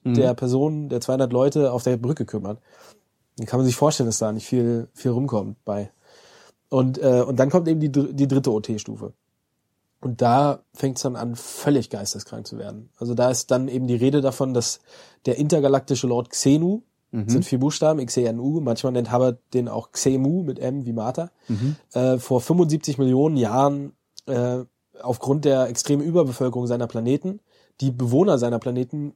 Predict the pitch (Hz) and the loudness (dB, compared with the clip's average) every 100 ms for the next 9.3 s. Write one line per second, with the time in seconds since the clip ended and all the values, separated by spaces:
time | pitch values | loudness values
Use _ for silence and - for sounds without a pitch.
0 | _ _ 127 117 - 135 180 185 202 - | _ _ -4 -2 2 2 2 0 -2 -12
1 | _ _ _ - 120 - 170 175 202 208 | _ _ _ 0 0 2 2 2 -2 -6
2 | - 113 117 - - - - 120 - 151 | -6 -2 0 -2 -6 -14 -10 -6 -2 -2
3 | 120 120 - 110 170 170 156 156 - 131 | -2 -4 -4 -2 0 0 0 -2 -4 -2
4 | 123 156 - - - - 113 113 151 - | 0 0 0 -10 -16 -10 -4 0 0 -2
5 | _ _ - - - 123 117 170 180 147 | _ _ -20 -20 -12 -4 0 2 4 2
6 | 156 143 127 120 - _ - 113 180 196 | 0 -4 -4 -6 -10 _ -2 0 2 2
7 | 175 175 156 127 123 123 151 143 135 156 | 0 0 -2 0 0 0 0 0 0 0
8 | 131 120 131 139 - 127 - - 123 - | 0 0 0 0 -2 -4 -6 -8 -8 -4
9 | 117 123 | -2 -2